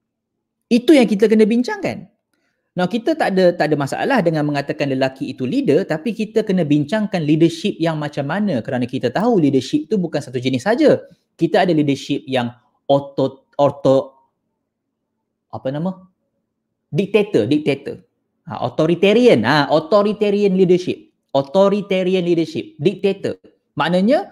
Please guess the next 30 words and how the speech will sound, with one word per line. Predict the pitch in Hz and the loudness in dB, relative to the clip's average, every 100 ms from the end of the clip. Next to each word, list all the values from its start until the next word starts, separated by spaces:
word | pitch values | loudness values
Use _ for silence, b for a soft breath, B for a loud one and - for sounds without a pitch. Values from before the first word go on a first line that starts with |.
| b | b
ikut | b 165 202 - | b -2 -4 -4
cakap | 170 156 | -2 -2
aku, | 147 277 | -2 -2
kalau | - 143 143 | 0 -2 0
tak, | 269 - | -2 -2
aku | 147 160 | -2 0
lempang | 151 156 160 127 | 0 0 -2 -2
sebiji. | 127 117 - - _ _ _ _ _ _ | -6 -6 -8 -12 _ _ _ _ _ _
Ikut | - - 202 | -12 -4 -2
je | 151 | 0
cakap | 131 123 120 | -2 -4 -6
aku. | - 101 - - | -6 -10 -12 -6
Jangan | 139 156 | -2 -2
banyak | 151 123 | -2 -2
tanya. | 127 104 - 156 | -2 -2 -4 -4
Ikut | 151 - 226 165 | -4 0 0 0
je | |
cakap | 143 135 117 | -2 -4 -6
aku. | - 107 | -8 -8
Aku | - 156 190 | -6 -4 0
ketua. | 165 - 107 95 _ _ _ _ | 0 0 -2 -4 _ _ _ _
Ikut | 175 - - 226 | -4 -4 0 2
je | 165 | 2
cakap | 147 165 131 | 2 0 -4
aku. | 123 101 - _ _ _ _ _ | -6 -10 -12 _ _ _ _ _
Tak | - 156 | -4 -2
ada, | 170 | 2
tak | 190 | 2
ada | |
bincang-bincang. | 185 185 180 170 127 | 4 4 4 2 -2